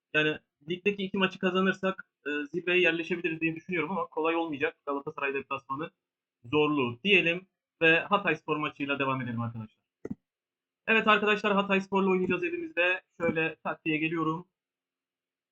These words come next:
E, hücum ağırlıklı taktikle çıkacağız tabii ki. Yedeklerde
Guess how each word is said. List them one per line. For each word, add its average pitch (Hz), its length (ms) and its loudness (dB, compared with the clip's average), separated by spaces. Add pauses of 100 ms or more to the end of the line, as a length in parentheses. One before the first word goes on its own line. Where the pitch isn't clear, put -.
(220)
E, 160 60 -2
hücum 170 520 0
ağırlıklı 165 340 0
taktikle 160 380 -6
çıkacağız 180 380 -4
tabii 180 280 -8
ki. 180 360 -6 (600)
Yedeklerde 156 760 -2